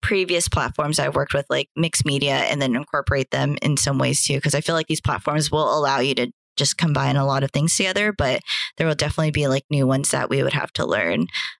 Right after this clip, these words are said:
um, especially going in a different, like, canvas since it's so unlimited, and,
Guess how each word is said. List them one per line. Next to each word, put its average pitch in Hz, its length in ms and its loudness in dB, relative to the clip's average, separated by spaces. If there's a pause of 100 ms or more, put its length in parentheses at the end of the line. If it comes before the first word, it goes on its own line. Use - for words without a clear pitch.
(100)
um, 139 380 0 (200)
especially 156 420 0
going 147 280 0
in 135 140 0
a 131 80 0
different, 135 440 -2
like, 123 160 -2
canvas 135 600 0
since - 340 0
it's 123 160 0
so 131 240 2
unlimited, 135 580 0
and, 139 360 -2